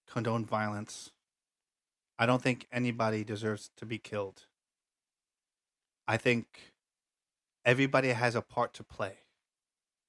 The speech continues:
And sometimes people take it more than they need to. They could have got counseling. They could have divorced. And I think you're right. Sh-, Shanann was in the wrong relationship.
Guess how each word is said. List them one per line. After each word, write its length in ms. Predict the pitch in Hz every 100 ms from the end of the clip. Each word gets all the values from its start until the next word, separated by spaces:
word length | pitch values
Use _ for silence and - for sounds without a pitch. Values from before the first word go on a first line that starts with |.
| _ _ _ _ 117
And 100 | 113
sometimes 800 | - 135 135 135 123 - - -
people 280 | - 147 139
take 260 | - 127 120
it 100 | - _ _ _ _ _
more 440 | 110 113 131 139 127
than 160 | 117
they 80 | 113
need 240 | 110 113 -
to. 160 | - - _ _ _ _ _ _ _ _ _ _ _ _ -
They 80 | 123
could 160 | -
have 140 | 143 135
got 280 | 127 120 - _ _ _
counseling. 640 | - 131 123 - 131 127 135 -
They 80 |
could 140 | 117 120
have 80 | 117
divorced. 560 | 101 - 113 110 - _ _ _ _ _ _
And 120 | 117
I 40 | 110
think 220 | 131 -
you're 80 | 139
right. 240 | 160 110 - _ _ _ _ _ _
Sh-, 300 | - - - -
Shanann 440 | - 120 123 135
was 140 | 131 123
in 80 | 120
the 100 | 110
wrong 400 | 113 113 113 110
relationship. 640 | 107 110 98 - -